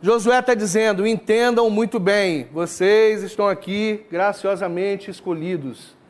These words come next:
Vocês precisam servir com integridade e fidelidade." Mas Josué tá falando também, "Olha, saibam de uma coisa,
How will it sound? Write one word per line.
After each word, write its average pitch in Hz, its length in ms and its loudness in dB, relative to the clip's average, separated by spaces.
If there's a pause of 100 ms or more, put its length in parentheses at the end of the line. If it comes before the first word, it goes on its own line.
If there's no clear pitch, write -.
(580)
Vocês 196 480 0
precisam 214 400 -4
servir 196 480 -2
com 214 100 -2
integridade 190 680 0
e - 20 -6
fidelidade." 170 680 0
Mas 175 200 0
Josué 175 420 4
tá 185 140 0
falando 180 340 2
também, 156 400 2
"Olha, 151 260 2
saibam 190 480 0
de 175 80 -2
uma 190 200 2
coisa, 165 440 2